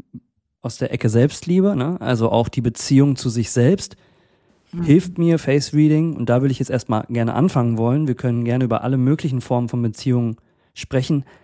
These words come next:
Speaker 1: aber würde mir es helfen, mich selbst besser zu verstehen, wenn ich mein Gesicht lese? Und, ähm, wenn ja, wie? Also ein paar Sachen hast du mir schon erklärt. Ähm,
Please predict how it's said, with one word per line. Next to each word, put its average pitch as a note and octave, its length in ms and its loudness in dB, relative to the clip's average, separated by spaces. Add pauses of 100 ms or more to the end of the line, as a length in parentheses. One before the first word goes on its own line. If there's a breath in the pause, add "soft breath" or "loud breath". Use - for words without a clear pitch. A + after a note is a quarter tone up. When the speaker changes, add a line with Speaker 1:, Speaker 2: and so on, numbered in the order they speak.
(180 soft breath)
Speaker 1:
aber A#2+ 320 0
würde D#3 240 6
mir D#3+ 260 2
es - 360 -4
helfen, E3+ 440 2
mich C3 140 -2
selbst C#3+ 280 -2
besser D#3 320 -2
zu - 180 -6
verstehen, D3 520 -6 (180)
wenn C#3 140 0
ich C#3+ 260 -4
mein C3+ 240 2
Gesicht C3 340 0
lese? D#3 400 -2 (500 loud breath)
Und, C#3 500 2
ähm, C3 520 -2 (200)
wenn C3 260 4
ja, B2+ 300 2
wie? G#2 260 0
Also C3 160 2
ein C3+ 80 2
paar D#3 200 2
Sachen D3+ 260 2
hast C#3+ 180 0
du D3+ 60 0
mir C#3 160 2
schon C3 160 0
erklärt. C3+ 500 0 (580 loud breath)
Ähm, C3 520 2